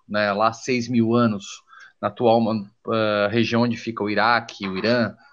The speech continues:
a Síria, o chamado Crescente Fértil. É, então, a, a religião esteve muito presente desde quando éramos apenas tribos e passamos a estados.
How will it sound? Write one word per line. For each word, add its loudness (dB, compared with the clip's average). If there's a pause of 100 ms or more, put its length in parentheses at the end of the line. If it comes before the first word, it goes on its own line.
(100)
a -16
Síria, -4 (100)
o -12
chamado -2
Crescente -4
Fértil. -2 (1000)
É, 6
então, 2
a, 4 (200)
a 2
religião 2
esteve 0
muito 4
presente 2
desde 4
quando 0
éramos 0
apenas -2
tribos -4
e -10
passamos -2
a 4
estados. 0